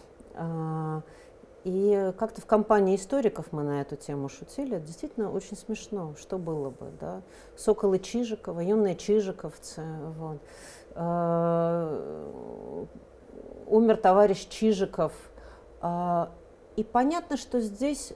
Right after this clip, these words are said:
строго говоря, смешного-то, м, вообще-то очень мало. Человек, он может привыкнуть и начать молиться на любое буквосочетание,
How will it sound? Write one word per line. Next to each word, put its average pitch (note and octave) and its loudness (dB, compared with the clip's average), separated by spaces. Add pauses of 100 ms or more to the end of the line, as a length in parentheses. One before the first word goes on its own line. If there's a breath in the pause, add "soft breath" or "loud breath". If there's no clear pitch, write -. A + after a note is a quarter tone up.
строго C#4+ -2
говоря, A3+ 2 (240)
смешного-то, B3+ -4
м, F3 -10 (120)
вообще-то C4 -10
очень A#3+ -6
мало. B3 -2 (600 loud breath)
Человек, A#3 2
он B3+ 4
может B3 2
привыкнуть A3+ 2
и G#3+ 0
начать G#3 0
молиться A#3 0
на A3 4
любое G3+ 2
буквосочетание, G#3 -4